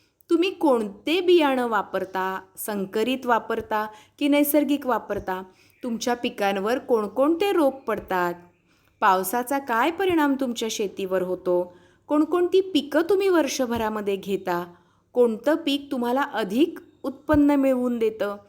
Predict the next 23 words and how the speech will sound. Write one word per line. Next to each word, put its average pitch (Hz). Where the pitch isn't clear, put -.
कोणत्या 220
पिकामुळे 233
तुमचं 254
नुकसान 269
होतं?" 269
सरकारनं 208
तुमच्यासाठी 240
कोणत्या 311
योजना 330
जाहीर 269
केल्यात 247
त्याची 262
तुम्हाला 285
माहिती 277
आहे 311
का? 233
त्यातील 269
कोणत्या 262
योजनेचा 262
तुम्ही 262
लाभ 254
घेता 302
का? 226